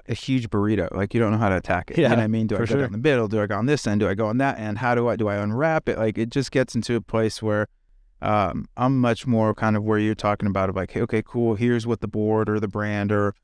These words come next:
Speaker 1: my boss or whatever's goals are. Are these realistic? Is this a stretch goal? Do I need to have kind of three layers of this goal, like a stretch, if we do well, if we don't do well kind of thing?"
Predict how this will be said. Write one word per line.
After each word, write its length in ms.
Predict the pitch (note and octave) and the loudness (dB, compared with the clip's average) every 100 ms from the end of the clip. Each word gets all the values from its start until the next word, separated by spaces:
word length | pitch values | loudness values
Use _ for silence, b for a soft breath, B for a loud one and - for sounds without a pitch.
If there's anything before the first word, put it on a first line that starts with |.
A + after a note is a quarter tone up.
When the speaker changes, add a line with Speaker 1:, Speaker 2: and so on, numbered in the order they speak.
| _ _ _ _ | _ _ _ _
Speaker 1:
my 160 | A2+ A2+ | -2 0
boss 340 | G#2+ A2 G#2 | 2 2 0
or 40 | A2 | -2
whatever's 500 | G#2+ G#2+ G2+ G#2 G#2 | 0 0 0 -2 -2
goals 380 | A2 G#2 G#2 G#2 | 0 0 2 2
are. 380 | G2+ G2+ G2+ - _ _ _ | 2 4 2 -2 _ _ _
Are 140 | A2+ | 2
these 140 | A#2 G#2 | 2 2
realistic? 500 | A#2 A2 G#2+ - G#2+ | 2 2 2 0 -2
Is 120 | G#2+ | -2
this 120 | A2 | -2
a 80 | G#2+ | -4
stretch 380 | - A2+ G#2+ - | -4 -2 -2 -2
goal? 380 | A2 G#2+ G#2 G#2+ | 0 2 2 0
Do 260 | G2+ A#2 | 0 0
I 80 | G#2+ | 0
need 180 | G#2+ G#2+ | 0 -2
to 60 | G#2 | 0
have 260 | G#2 G#2 | 0 -2
kind 180 | - G#2 | -2 -2
of 80 | G2+ | 0
three 180 | A#2+ G#2+ | 0 2
layers 320 | G#2 G#2 G2+ | 2 0 -2
of 60 | G#2 | -4
this 120 | G2+ | -4
goal, 300 | G#2 G#2 G#2 | 0 0 0
like 180 | F#2+ G#2 | -2 -4
a 60 | |
stretch, 560 | - - A#2 A2+ G#2+ - _ _ _ - | -6 0 2 2 0 -10 _ _ _ -14
if 180 | - G#2+ | -6 -2
we 60 | A#2 | 0
do 160 | A2+ A2 | 0 2
well, 480 | G#2+ G#2+ G#2 G2+ - | 4 4 2 0 -6
if 120 | G#2+ | -6
we 80 | A#2 | 0
don't 200 | A2+ G2 | 2 2
do 140 | G#2+ | 0
well 180 | G2+ G2+ | 2 0
kind 220 | G2 G2+ | 0 -4
of 60 | G2 | -4
thing?" 320 | G2+ G2 F#2+ | -4 -4 -6